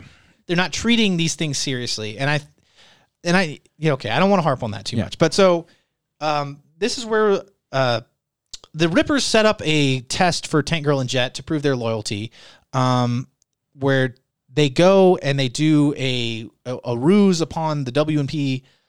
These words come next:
Speaker 1: uh, guys where they pretend to be photographers.
Speaker 2: Mm-hmm.
Speaker 1: Um, and this is kind of a little more Tank Girl's rhythm. It's just, like, a slapsticky scene where they
Speaker 2: This is a, the, one of the better scenes in the movie.
Speaker 1: Yeah, they, they, they,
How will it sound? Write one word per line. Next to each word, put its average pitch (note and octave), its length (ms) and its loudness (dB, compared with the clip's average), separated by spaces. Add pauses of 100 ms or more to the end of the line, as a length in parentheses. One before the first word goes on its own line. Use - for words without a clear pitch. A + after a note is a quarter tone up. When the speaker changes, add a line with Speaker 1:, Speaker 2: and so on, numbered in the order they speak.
(240)
Speaker 1:
uh, A2+ 240 -4
guys B2 640 0
where B2 160 -2
they A#2 80 0
pretend D#3 340 -2
to C#3+ 60 2
be C3 280 0
photographers. D3 920 -2 (140)
Speaker 2:
Mm-hmm. G2 400 -4
Speaker 1:
Um, B2+ 300 0
and D3 120 -2
this G#3+ 120 2
is G#3 120 0
kind F3 180 -4
of D#3 80 -6
a C#3 40 -2
little C#3 380 0 (120)
more D3 260 2
Tank D#3 220 -4
Girl's C3+ 200 0
rhythm. B2+ 320 2
It's A#2+ 80 -8
just, - 140 -6
like, C3 100 -8
a C3 40 -4
slapsticky C#3 680 -2
scene B2+ 400 -2
where A#2+ 120 -2
they A2+ 420 -2
Speaker 2:
This B3 180 -2
is G#3 140 -2
a, B2+ 120 2
the, A#2+ 140 -4
one C#3 140 4
of - 40 2
the G#2+ 60 0
better A2 220 2
scenes G#2 260 0
in F#2+ 40 -4
the F2+ 60 -2
movie. G2+ 280 4
Speaker 1:
Yeah, D#3 200 0
they, D#3 220 0
they, C#3+ 320 0
they, C3 300 -6